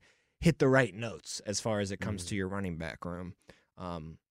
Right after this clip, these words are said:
Speaker 1: so there's a lot of stuff that he needs to do and he needs to improve upon, but I, I'm not upset that he's getting the chance. I think that's a great
Speaker 2: Right.
Speaker 1: way to wrap it
Speaker 2: Right,
Speaker 1: up.
Speaker 2: right, right.
Speaker 1: You can now listen to Steelers Nation Radio anytime, anywhere through your smart speaker. Just say, "Alexa, play Steelers Nation Radio from iHeart,"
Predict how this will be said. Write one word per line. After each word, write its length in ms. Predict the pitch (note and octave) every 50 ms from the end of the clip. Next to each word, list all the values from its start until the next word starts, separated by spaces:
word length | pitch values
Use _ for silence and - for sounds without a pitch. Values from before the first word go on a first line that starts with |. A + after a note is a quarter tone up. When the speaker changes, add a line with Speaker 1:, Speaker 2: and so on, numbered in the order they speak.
| _ _
Speaker 1:
so 80 | - -
there's 160 | B2+ D3+ E3 E3+
a 40 | E3+
lot 140 | E3 E3+ F3+
of 60 | E3
stuff 220 | - - E3+ D#3+ -
that 100 | D3+ D3
he 60 | D3
needs 240 | D3 D3 D3 C3+ -
to 60 | C#3
do 240 | C3+ C#3 D#3 E3 E3+
and 100 | D3 B2
he 60 | A#2+
needs 200 | B2 B2+ C3 A#2+ -
to 60 | C3+
improve 300 | B2 A2 - C#3+ E3 E3
upon, 360 | C#3+ C3 B2 A2 G2+ G2 G2 F#2+
but 240 | G2 G2 F#2+ F#2 F2+ _ _ _ _ _ _ _ _ _ -
I, 160 | - - G2+ - - A#2+ A#2 A#2+ B2
I'm 100 | B2+ C#3 C3+
not 180 | C3+ C3+ C3
upset 280 | B2+ G#2+ - - A#2+ A#2+
that 100 | A#2+ G#2+
he's 80 | G2+
getting 200 | - A2+ G#2+ G#2+
the 80 | F#2 F2
chance. 520 | - - D#2+ - - - - - - - _ -
I 60 | A2+ G2
think 120 | A#2 G#2+
that's 180 | G#2 F#2 - F#2+
a 40 |
great 200 | F2+ G#2 G#2+ G#2
Speaker 2:
Right. 100 | F#2 F2
Speaker 1:
way 60 | G#2 G2
to 60 | F#2 F2
wrap 240 | E2+ D2+ D2+ - F2
it 40 | F#2
Speaker 2:
Right, 80 | F2+
Speaker 1:
up. 40 | E2+
Speaker 2:
right, 100 | D2+ D2+
right. 180 | D2+ D2 D2 - _ _ _ _ _ _ _ _ _ _ _ _ _ _ _ _ -
Speaker 1:
You 80 | D3+ E3+
can 60 | G3
now 140 | G3+ G#3+ A3+
listen 240 | A3 A3+ G3+ F3 G#3
to 80 | F#3+ F3
Steelers 340 | - - F3 F3 F3+ D#3+
Nation 280 | E3 E3 E3 D3+ F3 D#3+
Radio 260 | D3+ D#3 D#3 D#3 D3+
anytime, 540 | C#3 C#3 D3 D#3+ D#3+ C#3+ E3+ D3+ D3+ C#3+ C#3
anywhere 400 | A#2+ D3 D3 D3 C#3+ C#3 C3+ C3+
through 200 | B2+ - D3+ C#3
your 60 | B2 A#2
smart 300 | - - C3+ C3 C#3+ D3
speaker. 320 | - - C3 A#2 - B2
Just 200 | A#2+ B2+ B2+ -
say, 100 | - C#3
"Alexa, 600 | C3+ C3+ C3+ C#3+ D#3 E3 - - E3 D3 C#3 C#3+ -
play 160 | - C3+ C3+
Steelers 380 | B2+ - - C3+ C#3 C3+ B2+ A#2+
Nation 260 | C3 C3+ C3 - C#3+
Radio 220 | C3+ C3+ C3+ C3+ C3
from 160 | A#2 C#3 C3+
iHeart," 400 | C#3 C#3+ D3+ C3+ B2 B2 B2